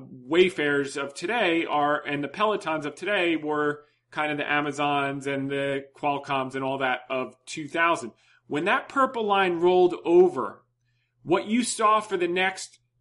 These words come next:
uh, long period of time, but certainly the immediate next five years, was emerging markets rallied four hundred eighty percent,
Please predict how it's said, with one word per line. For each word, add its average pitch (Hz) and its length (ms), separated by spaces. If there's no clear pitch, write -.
uh, 147 320
long 160 460
period 170 400
of 147 120
time, 160 480
but 135 160
certainly 175 580
the 151 140
immediate 208 580
next 170 320
five 156 300
years, 180 380
was 156 180
emerging 220 420
markets 180 500
rallied 151 380
four 208 380
hundred 190 500
eighty 160 320
percent, 143 680